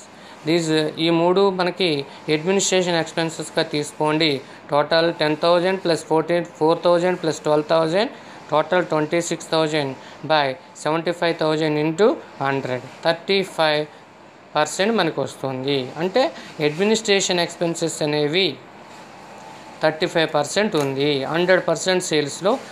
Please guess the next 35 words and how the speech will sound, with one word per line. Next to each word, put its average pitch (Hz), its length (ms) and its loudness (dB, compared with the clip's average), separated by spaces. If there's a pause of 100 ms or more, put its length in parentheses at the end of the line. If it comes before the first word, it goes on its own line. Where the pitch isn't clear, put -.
(160)
థర్టీ 156 240 0
ఫైవ్ 151 280 0
పర్సెంట్ 170 720 -2
ఏడీఎంఎన్ 165 560 2
expenses 151 640 -2
ఉన్నాయి. 139 600 -2 (840)
చూడండి, 196 280 4
మన 185 180 2
గ్రాస్ 156 380 2
ప్రాఫిటే 196 480 2
ట్వంటీ 175 340 -2
త్రీ 175 180 0
పర్సెంట్ 170 480 0
ఉంది, 170 200 2
మీకు 151 240 0
already 165 440 0
చెప్పాం. 143 260 -4 (600)
ప్రాఫిట్ 180 440 2
ఏమో 196 180 2
ట్వంటీ 170 360 0
త్రీ 185 180 -4
పర్సెంట్ 180 480 0
ఉంది, 160 460 0 (840)
ఈ 151 240 4
అడ్మినిస్ట్రేషన్ 202 640 2
ఎక్స్‌పెన్సెస్ 175 580 -2
థర్టీ 156 220 0
ఫైవ్ 156 260 0
పర్సెంట్ 139 360 -2
ఉంది. 135 160 -10
అందుకే 170 320 0
మనకు 175 280 -2
నెట్ 143 240 -6
లాస్ 156 260 0
వచ్చింది. 127 340 -10